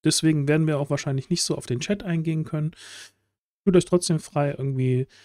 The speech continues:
zu schreiben oder irgend-, irgendwie aktiv zu sein, untereinander irgendwie zu grübeln, was passiert. Ähm, hin und wieder, sch-, wenn ich Zeit dafür finde, dann kann ich natürlich auch was schreiben, aber rechnet nicht damit. Ja, ähm,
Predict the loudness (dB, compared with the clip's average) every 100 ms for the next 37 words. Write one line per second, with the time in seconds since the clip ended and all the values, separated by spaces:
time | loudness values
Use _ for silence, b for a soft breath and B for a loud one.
0 | B B _ -4 4 6 6 4 0 -2
1 | -4 -4 -2 -4 -6 -10 -6 -4 -4 -6
2 | -8 -8 -2 0 2 2 2 -2 -6 -4
3 | -2 0 0 -2 -2 -4 -4 -6 -2 0
4 | 2 0 -2 -6 -8 -4 -4 -4 _ _
5 | _ _ -6 -4 0 0 2 0 -2 -4
6 | -14 _ _ -20 _ _ -6 -6 -4 -2
7 | -2 -2 -6 -10 -4 -2 0 -2 -4 -8
8 | -8 -8 -8 -12 -10 -12 -12 -12 -10 -10
9 | -8 -6 -6 -8 -8 -8 -8 -12 _ _
10 | _ -8 -6 -8 -10 -10 -10 -12 -8 -6
11 | -6 -8 -12 -14 -20 B B B _ _
12 | _ _ -4 -4 _ _ _ _ _ _
13 | 4 6 8 6 4